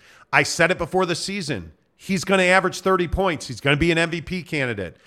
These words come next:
He's going to be a stud. Seventy-one points,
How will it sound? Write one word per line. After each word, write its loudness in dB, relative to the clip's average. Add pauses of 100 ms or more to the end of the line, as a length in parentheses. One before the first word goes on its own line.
(140)
He's 0
going 2
to 0
be 0
a 2
stud. 8 (460)
Seventy-one 2
points, 0